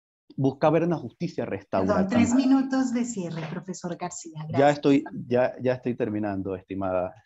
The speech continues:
Speaker 1: estimada Olga. Entonces se buscaba era una justicia restaurativa con la finalidad de crear una memoria común que reconociera a todos como parte de la nueva sociedad sudafricana que estaba en proceso, eh, de formación. Pero además estaba,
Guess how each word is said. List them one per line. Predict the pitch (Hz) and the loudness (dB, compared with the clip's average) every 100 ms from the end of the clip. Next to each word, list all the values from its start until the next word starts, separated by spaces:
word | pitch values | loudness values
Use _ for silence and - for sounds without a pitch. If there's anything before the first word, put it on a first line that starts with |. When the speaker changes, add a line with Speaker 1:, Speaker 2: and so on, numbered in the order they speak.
| _ - | _ -14
Speaker 1:
estimada | - 104 98 101 101 | -8 -2 2 2 2
Olga. | 95 58 - _ _ - - - | 0 -6 -16 _ _ -20 -16 -4
Entonces | 113 147 147 170 | 2 4 4 4
se | 139 | 4
buscaba | 131 147 160 165 | 4 4 6 6
era | 170 175 | 6 4
una | 160 165 | 2 0
justicia | 151 156 151 165 | -4 -6 -4 -2
restaurativa | 143 - 120 113 110 160 165 | -4 -4 -4 -2 -2 -2 0
con | 143 | 0
la | 123 | -4
finalidad | - 110 127 | -4 -2 0
de | 156 | 0
crear | 156 139 | 0 -4
una | 160 156 | -2 -4
memoria | 131 147 160 | -2 -2 -2
común | 160 120 175 139 - _ _ _ _ _ - | -4 -4 -2 -2 -6 _ _ _ _ _ -4
que | |
reconociera | 127 127 123 113 139 151 | -2 -2 -6 -4 -2 -2
a | 139 139 | -2 0
todos | 147 151 151 | 0 0 -4
como | 123 107 | -8 -6
parte | - 131 - 151 151 151 _ - | -2 -2 -2 -6 -6 -10 _ -6
de | 120 | -2
la | 123 117 | 0 0
nueva | 127 151 156 156 | 2 2 0 -2
sociedad | 127 - 117 131 | -6 -4 -4 -4
sudafricana | 143 127 - - 151 131 | -6 -8 -8 -2 0 -2
que | - 110 | -6 -8
estaba | 120 123 | -4 -4
en | 120 | -4
proceso, | 113 - 120 - 120 113 - _ _ - | -8 -4 -4 -2 -4 -4 -8 _ _ -6
eh, | 110 107 113 | -4 -2 0
de | 110 | -2
formación. | - 95 98 - 98 - _ _ _ _ _ _ _ - | 0 0 0 0 -2 -4 _ _ _ _ _ _ _ 0
Pero | 156 147 | 4 6
además | 139 151 180 | 6 4 2
estaba, | 180 180 170 170 190 | 0 4 6 6 2